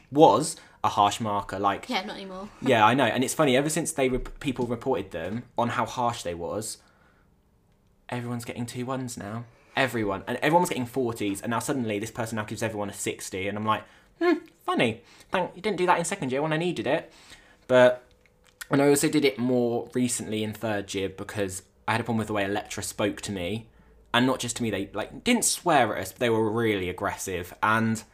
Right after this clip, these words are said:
Speaker 1: they didn't actually teach us anything. Uh, and you, we were in a class, we were in a class together doing it, weren't we?
Speaker 2: Mm-hmm.
Speaker 1: And this lecturer was quite, uh, abrupt in his language towards us,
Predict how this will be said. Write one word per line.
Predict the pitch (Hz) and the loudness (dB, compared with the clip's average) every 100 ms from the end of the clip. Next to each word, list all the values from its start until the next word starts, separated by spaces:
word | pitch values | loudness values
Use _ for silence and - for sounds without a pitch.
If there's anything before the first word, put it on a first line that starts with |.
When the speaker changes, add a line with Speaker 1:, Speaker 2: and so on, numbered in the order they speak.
| - - - _ _ - | -20 -20 -20 _ _ -2
Speaker 1:
they | 160 | 2
didn't | 165 220 233 | 4 2 0
actually | 180 - - 139 | -4 -4 -4 -4
teach | - 208 226 - | -4 -4 -2 -2
us | 120 | 0
anything. | 95 107 - 110 98 107 - - - - - | 0 0 2 4 4 -2 -10 -20 -20 -12 2
Uh, | 123 123 120 - - - | 6 8 8 4 -10 -2
and | 127 147 | 2 2
you, | 147 | 2
we | 127 147 | 4 6
were | 147 | 6
in | 127 | 4
a | |
class, | 131 120 - - | 2 0 -2 -4
we | 127 | 0
were | 120 | 0
in | 98 | -2
a | |
class | 98 82 | -8 -12
together | - 113 90 | -6 -6 -4
doing | 76 65 | -8 -10
it, | |
weren't | 101 80 | -10 -10
we? | 85 110 - - | -12 -16 -20 -20
Speaker 2:
Mm-hmm. | 220 220 220 - - | -18 -18 -18 -20 0
Speaker 1:
And | 117 120 233 110 - _ - - - - - | 2 2 0 -4 -10 _ -20 -20 -20 -20 -2
this | 135 135 131 | 0 0 0
lecturer | 123 - 127 | -2 -2 -6
was | 117 | -6
quite, | - - 117 113 110 - - - _ _ _ _ _ - | -8 -4 -2 -2 -6 -10 -20 -20 _ _ _ _ _ -12
uh, | 175 185 190 190 190 190 196 _ _ _ _ _ _ _ _ _ - | -10 -10 -10 -12 -12 -14 -18 _ _ _ _ _ _ _ _ _ -8
abrupt | 160 151 135 - - - | -4 4 6 6 0 -2
in | 120 | -2
his | 113 110 | -2 -4
language | 113 101 101 101 101 - | -2 -4 -4 -6 -6 -8
towards | - 98 98 95 | -6 -2 -2 -2
us, | 101 104 113 | -2 -4 -4